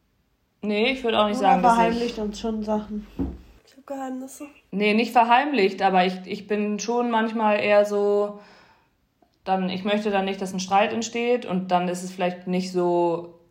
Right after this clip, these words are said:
Speaker 1: also sagen wir mal so, wenn mich wirklich was richtig doll tangiert und so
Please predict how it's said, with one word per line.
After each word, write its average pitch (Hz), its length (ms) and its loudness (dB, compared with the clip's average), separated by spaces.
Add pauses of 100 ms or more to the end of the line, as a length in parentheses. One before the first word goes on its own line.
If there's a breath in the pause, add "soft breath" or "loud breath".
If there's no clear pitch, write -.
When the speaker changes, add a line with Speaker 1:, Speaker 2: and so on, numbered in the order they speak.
(360)
Speaker 1:
also 156 160 -8
sagen 170 180 4
wir 185 80 4
mal 180 100 4
so, 175 60 0
wenn 175 160 2
mich 185 180 0
wirklich 220 340 4
was 175 200 0
richtig 202 260 -4
doll 190 460 4
tangiert 208 560 2
und 180 140 -10
so 175 340 -2